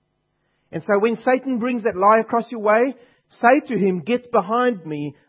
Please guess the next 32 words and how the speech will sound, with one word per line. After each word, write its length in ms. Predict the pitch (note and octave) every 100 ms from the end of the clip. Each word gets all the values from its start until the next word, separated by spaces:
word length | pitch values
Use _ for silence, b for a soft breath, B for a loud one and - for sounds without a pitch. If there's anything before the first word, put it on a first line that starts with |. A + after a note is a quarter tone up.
| -
I 180 | F3
know 360 | F3 F#3 A3+ G3
what 240 | D3 D3 - _ -
the 80 |
Bible 320 | D3 G3+ F3+ C3
says." 540 | - B2+ - _ _ _ _ _ _ _ _ -
I 100 | D3
hope 220 | A3 A3+
you 80 | E3
do 180 | A3
know 300 | G#3+ C#3 A#2 -
what 200 | B2 -
the 80 |
Bible 320 | A#2+ B2 A#2 A#2+
says. 160 | _ _ _ _ _ _ _ _ _ _ _ _ _ _ _ _ _ _ _ _ _ _ _ _ _
So 140 | -
come 300 | D3 - G3
today, 640 | F#3 E3+ E3 D3 A#2+ G#2 F#2+ _ _ _ -
and 120 | A2+
Jesus 420 | D#3+ F#3+ E3+ D#3+
will 140 | D#3 D3
help 300 | F3+ F#3 E3+
you 80 | B2+
to 60 |
plant 420 | - F3+ E3 D#3+
your 120 | D3+ C#3
life 340 | D3+ D#3 - _ -
on 380 | D3+ C#3 A#2 - _ _
the 80 | B2
rock, 440 | C#3 - _ _ -
on 120 | A#2
truth. 440 | - D#3 _ _